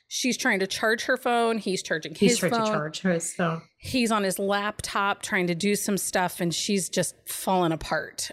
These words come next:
Speaker 1: Um, and so he gets up and leaves first.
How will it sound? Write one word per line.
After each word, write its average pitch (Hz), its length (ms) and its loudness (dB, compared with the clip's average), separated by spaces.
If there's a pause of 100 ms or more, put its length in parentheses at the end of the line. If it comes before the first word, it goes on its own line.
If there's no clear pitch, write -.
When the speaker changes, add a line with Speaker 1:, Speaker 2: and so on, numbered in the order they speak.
Speaker 1:
Um, 160 460 -2 (1120)
and 190 300 0
so 185 560 2
he - 420 0
gets 403 300 2
up 311 180 2
and 254 160 2
leaves 240 320 0
first. - 640 -2